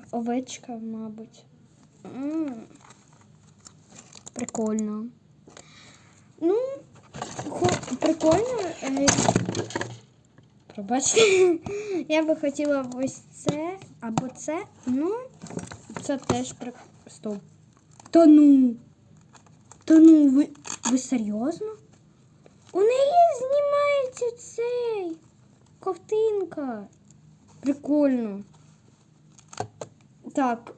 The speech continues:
це прикольно. А, а штанішки?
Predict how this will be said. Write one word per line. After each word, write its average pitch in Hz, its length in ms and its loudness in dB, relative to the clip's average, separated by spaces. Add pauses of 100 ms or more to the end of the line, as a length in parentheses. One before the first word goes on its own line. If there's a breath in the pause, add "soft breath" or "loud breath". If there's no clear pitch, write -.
(440)
це 294 200 -2
прикольно. 294 840 -2 (520)
А, 226 220 -8
а 240 140 -6
штанішки? 240 720 -8